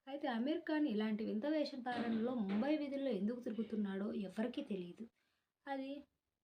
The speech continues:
దేనికోసమని కొందరు అడుగుతున్నారు.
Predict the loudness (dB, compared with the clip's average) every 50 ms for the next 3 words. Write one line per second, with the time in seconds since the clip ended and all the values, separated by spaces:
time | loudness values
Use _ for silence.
0 | _ _ _ _ _ _ _ -16 -6 -2 -2 0 0 0 2 2 2 2 2 0
1 | -2 -4 -2 -2 -2 -2 -2 -2 0 0 0 0 0 0 0 0 0 -2 -2 -2
2 | -4 -4 -4 -6 -6 -8